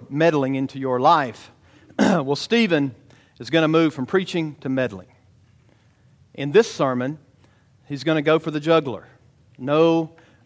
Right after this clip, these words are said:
doubt about it. Where there were certain subtleties for the Sanhedrin to pick up, that they're the very ones who rejected God's deliverer in the fact of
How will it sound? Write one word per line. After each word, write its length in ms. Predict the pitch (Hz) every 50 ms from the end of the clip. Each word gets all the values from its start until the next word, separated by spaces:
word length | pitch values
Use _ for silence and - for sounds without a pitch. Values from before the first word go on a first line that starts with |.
| _ _ - -
doubt 260 | 139 147 147 143 139
about 320 | 135 139 143 147 147 139
it. 140 | 120 98 101 - _ _ _ -
Where 240 | 135 135 135 139 135
there 240 | 135 143 143 143 135
were 480 | 131 135 135 131 123 120 117 113 - _ _ _ _ _ _ _ _ _
certain 800 | - - - 202 190 185 175 - 170 156 147 139 127 120 - - _ _ _ _ _ _ _ _ _ _
subtleties 880 | - - - 196 202 196 170 160 - - 131 107 101 - - - - - - _ _ _ _ _ _ _ _ _ _ _ _ _ _ _ _ _ _ _ _ _ _ _ _ _ _ _ _
for 640 | _ - - 156 147 143 143 139 135 127 120 120 - - _ _ _ _ _ _ -
the 80 | 131
Sanhedrin 680 | - - - 175 170 165 165 185 180 175 147 160 156 147
to 100 | - 143
pick 260 | - - 185 - -
up, 560 | 185 190 185 151 139 139 - - - - _ _ _ _ _ _ _ _ _ _ _ _ _ _ _ _ _ _ _ _ _ _ _ _ _ _ -
that 180 | 135 151 143
they're 160 | - 170 180 175
the 80 | 165
very 260 | 156 170 165 160 151
ones 520 | 147 147 156 170 170 160 151 147 143 - -
who 100 | 156 139
rejected 520 | 139 131 120 151 156 156 156 - 139 135
God's 300 | 143 143 143 135 131 -
deliverer 680 | - 127 123 139 175 202 170 131 117 113 120 143 170 - _ _ _ _ _ _ _ _ _ _ _ _ _
in 140 | - 170 170
the 80 | 156 139
fact 380 | - 180 165 151 151 - -
of 200 | 139 127 - -